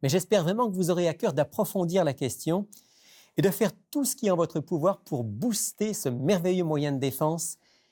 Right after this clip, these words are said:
qu'est notre système immunitaire, en employant les méthodes naturelles que le Créateur met à notre disposition.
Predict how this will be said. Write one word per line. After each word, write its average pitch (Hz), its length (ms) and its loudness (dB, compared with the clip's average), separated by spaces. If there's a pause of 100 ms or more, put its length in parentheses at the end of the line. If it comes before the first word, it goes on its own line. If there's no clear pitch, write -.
(220)
qu'est 160 100 2
notre 143 260 0
système 139 420 -4
immunitaire, 120 760 -4 (540)
en 139 100 4
employant 143 320 4
les 139 140 2
méthodes 131 260 2
naturelles 180 680 0 (560)
que - 80 0
le 139 100 4
Créateur 143 540 2
met 139 260 0 (120)
à 143 60 -2
notre 131 220 -2
disposition. 127 760 -4